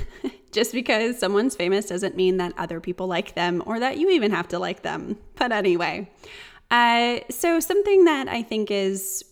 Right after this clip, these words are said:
really interesting, I found really interesting in, uh,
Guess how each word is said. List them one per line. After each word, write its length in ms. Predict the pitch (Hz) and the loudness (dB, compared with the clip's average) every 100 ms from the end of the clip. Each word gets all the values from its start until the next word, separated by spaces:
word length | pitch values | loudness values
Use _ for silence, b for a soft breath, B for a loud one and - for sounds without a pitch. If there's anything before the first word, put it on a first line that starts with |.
| - | -14
really 500 | 202 247 254 226 220 | -6 -2 0 0 0
interesting, 1000 | 185 190 - 185 180 - - 175 170 - | 0 0 -2 -4 -4 -4 -6 -4 -2 -2
I 120 | 185 | -2
found 380 | - 196 196 185 | 0 2 2 2
really 200 | 175 - | -2 -2
interesting 680 | 175 170 170 - 170 170 165 | -2 -2 -4 -8 -6 -6 -4
in, 380 | 175 170 170 B B B B _ | -4 -4 -6 B B B B _
uh, 640 | - 170 165 160 160 - | -2 -2 -2 -6 -8 -10